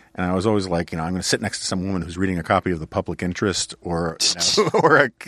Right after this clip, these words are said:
anthology of X-Men comics or something like that." And it's like, "The one," but it turned out not, that's not how it worked, so. All right, so this,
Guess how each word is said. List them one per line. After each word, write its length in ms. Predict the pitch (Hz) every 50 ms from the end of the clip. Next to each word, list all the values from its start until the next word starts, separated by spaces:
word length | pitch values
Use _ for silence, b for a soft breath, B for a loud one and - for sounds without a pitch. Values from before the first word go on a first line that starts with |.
| 170 -
anthology 580 | 147 143 143 127 - 127 123 131 135 123 127 131
of 100 | 120 98
X-Men 360 | 123 127 - - - 120 113 110
comics 400 | - 107 107 110 110 113 104 -
or 40 | 101
something 240 | 95 - 98 95 107
like 140 | 98 98 95 92
that." 60 | 113
And 80 | 107
it's 60 | - -
like, 140 | - 87 B B B B B B B
"The 140 | 120 131 160
one," 580 | 160 180 226 254 269 262 247 247 233 135 123 120
but 160 | - 113 104 -
it 120 | - - -
turned 180 | - 107 92
out 120 | 87 85 -
not, 160 | 85 85 82 - -
that's 140 | 101 98 -
not 140 | 110 92 85
how 140 | 92 78 65 _ _ - -
it 120 | - - -
worked, 280 | - 127 - _ - - -
so. 180 | - - - - _ _ _ _ b b b b b b b b b b b b b b b b b -
All 80 | 147 170
right, 160 | 196 185 -
so 120 | - 147
this, 800 | 131 120 123 139 175 208 220 202 - - - - - - - -